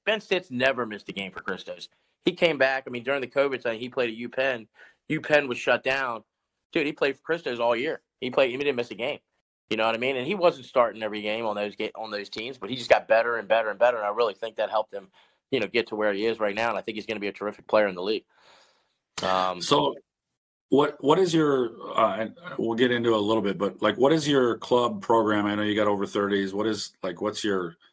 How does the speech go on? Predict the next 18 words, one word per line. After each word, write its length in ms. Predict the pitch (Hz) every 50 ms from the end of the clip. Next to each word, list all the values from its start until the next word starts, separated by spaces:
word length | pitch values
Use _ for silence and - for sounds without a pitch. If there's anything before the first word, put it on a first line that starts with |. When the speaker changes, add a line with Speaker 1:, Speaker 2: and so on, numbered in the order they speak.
| _ _
Speaker 2:
you 60 | 87
have, 80 | 87 85
like, 120 | 90 87
first 300 | - - 120 117 113 -
team, 200 | - 120 110 104
second 320 | - - 113 107 98 104 98
team? 200 | - 104 104 98
We 120 | 98 95
play 300 | - - 98 95 95 92
in 220 | 92 90 85 82 - _ _ _ _
U 140 | 104 107 107
S 120 | 101 -
L 100 | 101 98
two, 220 | 95 - 107 104 101
we 120 | 98 92
play 260 | 95 - 98 98 95
in 140 | 92 90 87
the 240 | 87 85 85 85